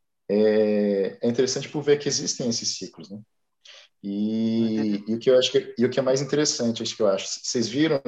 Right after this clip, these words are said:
que até então, o que que eles fazem nesses ciclos onde é, onde é tido que um tipo de reforma, né?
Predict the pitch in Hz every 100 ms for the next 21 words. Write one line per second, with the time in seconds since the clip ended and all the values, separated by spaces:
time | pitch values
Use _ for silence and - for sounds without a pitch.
0 | 117 - 135 117 92 - _ 107 - 120
1 | 113 104 139 - 101 - _ _ _ _
2 | _ _ _ _ _ _ _ - 117 170
3 | 175 160 - 143 131 135 135 127 - 120
4 | 117 120 120 - 120 120 120 123 120 -
5 | 143 151 120 113 - 107 104 101 95 90
6 | 82 78 _ _ _ _ _ _ _ _
7 | 113 113 110 - 131 123 139 123 - 123
8 | 113 120 113 101 127